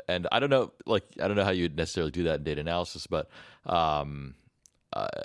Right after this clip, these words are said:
you know, it's like, you know, you have to kind of build a simulation, basically, um, and then let them play it out, uh, and, while talking out loud.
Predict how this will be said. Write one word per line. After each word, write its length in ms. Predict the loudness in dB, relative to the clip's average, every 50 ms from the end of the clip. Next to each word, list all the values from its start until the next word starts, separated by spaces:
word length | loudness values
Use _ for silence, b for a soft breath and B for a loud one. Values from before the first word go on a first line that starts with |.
| -8 -10 -10 -8
you 120 | -4 0 0
know, 80 | 0 0
it's 280 | 0 0 0 2 2
like, 100 | 2 2 2
you 80 | 4 4
know, 60 | 6
you 120 | 6 8
have 100 | 6 4
to 60 | 4 2
kind 180 | 2 4 4
of 80 | 4 4
build 180 | 4 4 4
a 40 | 4
simulation, 600 | 0 0 0 2 2 4 4 4 2 2 -2 -6 -6
basically, 560 | -6 -8 -8 -10 -10 -10 -8 -6 -6 -6 -8 _ b b b b b b b b b
um, 500 | -4 -2 -2 0 0 0 -2 -4 -6 -8 -8
and 160 | -8 -6 -4
then 320 | -2 -2 -2 -2 -4 -6 -6
let 280 | -2 -2 -2 -2 -2 0
them 160 | -2 -2 -2
play 240 | -2 -2 0 0 2
it 80 | 2 2
out, 420 | 2 2 2 2 0 -2 -6 -12 -20 _ _ -10
uh, 380 | -6 -4 -4 -4 -4 -4 -6 -6
and, 180 | -6 -8 -8 -6
while 220 | -2 0 0 0 0
talking 400 | -2 -2 -2 -2 -4 -6 -8 -8
out 140 | -6 -6 -4
loud. 380 | -2 -2 -2 -2 -2 -4 -6